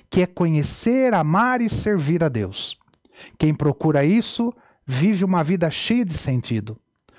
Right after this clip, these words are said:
Por isso, na cidade de Coimbra, onde ele também estudou, há uma estátua em sua, em sua homenagem, pois ele se tornou um modelo e exemplo de pureza de coração, de discernimento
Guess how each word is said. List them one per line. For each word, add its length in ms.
Por 160
isso, 260
na 120
cidade 360
de 100
Coimbra, 600
onde 220
ele 140
também 300
estudou, 680
há 100
uma 180
estátua 540
em 40
sua, 380
em 80
sua 200
homenagem, 580
pois 240
ele 180
se 160
tornou 320
um 60
modelo 480
e 60
exemplo 640
de 160
pureza 540
de 100
coração, 640
de 100
discernimento 1040